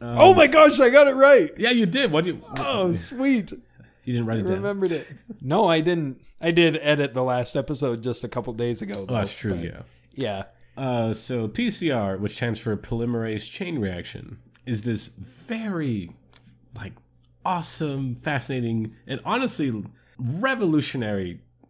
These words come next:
Speaker 1: thing, concept, s-, whatever, that we invented. It's super cool.
Speaker 2: Uh-huh.
Speaker 1: So, what it is, it's that it's a way to express D N A outside of, like, a living organism,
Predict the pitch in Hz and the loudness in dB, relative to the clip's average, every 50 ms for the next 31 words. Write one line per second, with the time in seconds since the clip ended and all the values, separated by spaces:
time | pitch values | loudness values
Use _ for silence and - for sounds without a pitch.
0 | _ _ - 147 135 120 101 90 87 85 82 - - - 117 110 98 - - 98 | _ _ -6 -4 -2 -2 -2 -4 -6 -10 -12 -12 -8 -6 -4 -4 -4 -4 -6 -6
1 | 90 82 - _ _ _ _ _ _ _ - - - - _ _ _ _ - 120 | -8 -10 -12 _ _ _ _ _ _ _ -4 -4 -4 -4 _ _ _ _ -8 -4
2 | 120 131 139 135 120 101 92 90 104 107 104 101 101 98 - 104 101 98 90 95 | -2 0 0 0 0 0 -2 -4 -4 -2 0 0 0 0 -2 -2 -4 -2 -2 -4
3 | 92 87 - - - 82 - - - - 208 196 - 104 90 - - - - - | -6 -6 -8 -12 -14 -14 -8 -2 -2 -2 -2 -2 -4 -6 -8 -8 -10 -16 -18 -16
4 | - - - - - - - - - - - - - - 131 104 139 127 110 123 | -14 -12 -12 -10 -4 -4 -4 -4 -6 -10 -16 -16 -6 -4 -2 -2 0 -2 -2 -4
5 | 139 - - - - - 156 156 127 101 87 85 76 - - - _ _ _ - | -6 -8 -10 -4 -2 0 0 0 0 -2 -4 -6 -10 -14 -20 -20 _ _ _ -20
6 | _ _ - - - _ _ _ _ _ - - - - - 113 113 135 151 170 | _ _ -20 -20 -20 _ _ _ _ _ -20 -20 -20 -8 -4 -2 0 0 0 0
7 | 170 156 113 98 90 87 82 - - - - _ _ _ _ - - - - _ | 0 0 0 -2 -2 -4 -6 -6 -8 -8 -12 _ _ _ _ -20 -20 -20 -20 _
8 | - 113 120 - - 123 113 127 123 - - 139 131 117 113 113 123 135 143 156 | -6 -6 -4 -2 -2 -2 -2 -2 -2 -2 0 0 0 -2 -2 -2 -4 -4 -4 -4
9 | 160 156 - - - 147 - - - - - - - 131 127 139 127 - - - | -4 -4 -4 -4 -6 -4 -6 -2 -2 -2 -4 -4 -4 -6 -4 -2 -4 -4 -2 -2
10 | 131 120 113 110 110 110 110 107 104 104 101 98 92 - 98 98 98 - - - | -2 0 0 -2 -2 -2 -4 -4 -4 -4 -4 -6 -6 -6 -6 -4 -4 -4 -4 -4
11 | - 98 92 92 90 87 87 - - 95 90 82 85 90 85 85 82 - 101 92 | -4 -6 -6 -6 -6 -8 -8 -10 -12 -12 -14 -12 -10 -10 -10 -10 -10 -10 -10 -8
12 | 87 90 85 87 82 80 78 85 82 82 80 - - - - - | -8 -8 -10 -10 -12 -12 -14 -14 -14 -14 -16 -16 -16 -18 -18 -20